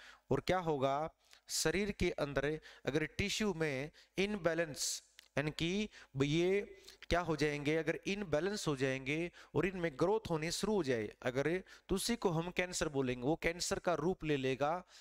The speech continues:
शरीर में छोटी-छोटी कोशिकाओं से मिलके वो क्या बनता है, टिश्यू। शरीर में छोटी-छोटी कोशिकाओं से मिलके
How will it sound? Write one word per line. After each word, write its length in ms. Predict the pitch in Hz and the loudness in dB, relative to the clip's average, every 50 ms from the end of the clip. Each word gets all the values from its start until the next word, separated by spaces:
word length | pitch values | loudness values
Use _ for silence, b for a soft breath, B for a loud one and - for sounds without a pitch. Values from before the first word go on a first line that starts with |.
| B B B | B B B
शरीर 480 | - - - 165 165 180 208 226 - 180 | -6 -2 0 0 0 0 0 0 -2 -2
में 340 | 165 175 170 160 156 156 - - - b b b b - | 0 -2 -2 -2 -4 -6 -10 -14 -18 b b b b -6
छोटी-छोटी 580 | - - 175 - - 214 - - 170 - 190 185 | -2 -2 0 0 0 -2 -2 -2 -2 -2 -2 -2
कोशिकाओं 600 | - - 165 - - 175 - - 175 180 190 185 | 0 0 0 0 -2 -4 0 0 0 2 0 -2
से 180 | - - 165 | -2 -2 -2
मिलके 460 | 151 156 151 147 - - 160 151 147 151 - - _ b b b b b - | -2 0 -2 -2 0 0 0 0 0 -2 -4 -6 _ b b b b b -2
वो 60 | 143 | -2
क्या 220 | - - 160 165 156 | 0 2 2 2 2
बनता 320 | 156 156 151 - 147 143 | 0 -2 0 0 0 0
है, 120 | 147 160 | 0 -2
टिश्यू। 500 | 156 - - 160 156 - - - 127 101 - - - - _ B B B B B | -4 -2 -2 -2 0 0 0 -2 -2 -2 -2 -4 -4 -6 _ B B B B B
शरीर 380 | - - - 147 151 165 165 160 | -4 -2 0 2 2 2 0 0
में 300 | 147 156 175 190 208 202 B B B B B B B | 0 0 0 0 -2 -4 B B B B B B B
छोटी-छोटी 640 | - - - 170 180 - 233 214 - 185 175 - 190 | -6 0 0 0 2 2 0 0 0 0 0 0 -2
कोशिकाओं 520 | - - 170 156 - 170 - - 170 175 | 0 0 0 0 0 0 0 2 2 2
से 180 | 175 - - 160 | 0 -2 -2 -2
मिलके 460 | 147 143 143 - - 160 170 185 190 | 0 0 -2 0 0 0 0 0 -2